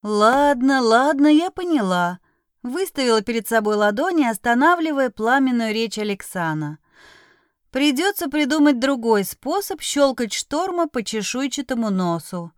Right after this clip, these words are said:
Чудик весело захихикал, и я шикнула на него, чтобы не выдал моих мыслей. "Надеюсь, поняла", проворчал блондин, но продолжал сверлить меня негодующим взглядом.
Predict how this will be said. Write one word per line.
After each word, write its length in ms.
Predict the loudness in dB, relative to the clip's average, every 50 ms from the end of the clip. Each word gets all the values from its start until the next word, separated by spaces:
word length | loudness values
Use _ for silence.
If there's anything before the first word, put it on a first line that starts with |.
| _ _ _ _ _ _ _
Чудик 400 | _ -6 -4 -4 -2 -2 -4 -4
весело 440 | -4 -4 -2 -2 -2 -2 -2 -2 -2
захихикал, 840 | -2 -4 -4 -4 -4 -4 -4 -4 -6 -6 -6 -4 -4 -4 -4 -6 -8 _ _ _ _ _ _ _ -10
и 60 | -6
я 180 | -4 -2 -2 -2
шикнула 600 | -2 -4 -4 -4 -6 -4 -4 -2 -2 0 0 0
на 80 | 0 0
него, 260 | -2 0 0 0 0
чтобы 300 | 0 -2 -4 -4 -2 0
не 120 | 0 0
выдал 320 | 0 -2 -2 -2 0 0 2
моих 340 | 2 0 0 -2 -4 -6 -6
мыслей. 680 | -4 -2 -2 -4 -6 -6 -8 -8 -8 -8 -8 -12 _ _ _ _ _ _ -20 -20 -20 _ _ _ _ _ _ _ _ _ _ _
"Надеюсь, 800 | -4 0 2 4 4 2 2 0 0 0 0 0 -2 -2 -4 -8
поняла", 840 | -6 -4 -2 0 0 0 0 0 0 0 0 0 0 -2 -4 -8 -12 _ _ _ _ _
проворчал 680 | -6 -4 0 2 2 2 2 0 -2 -2 -2 -2 0
блондин, 680 | 0 0 0 2 2 2 0 -2 -4 -4 -4 -2 0 0
но 140 | 0 -2 -2
продолжал 840 | -4 -4 -2 -2 0 2 2 2 2 0 -2 -4 -2 -2 -2 -2
сверлить 540 | -4 -4 -4 -4 -4 -4 -4 -6 -6 -6 -6
меня 200 | -4 -4 -2 -2
негодующим 720 | -2 -2 -2 0 0 0 0 0 -4 -4 -6 -8 -8 -8 -8
взглядом. 720 | -8 -8 -8 -4 -2 -2 -2 -2 -4 -6 -6 -8 -8 -10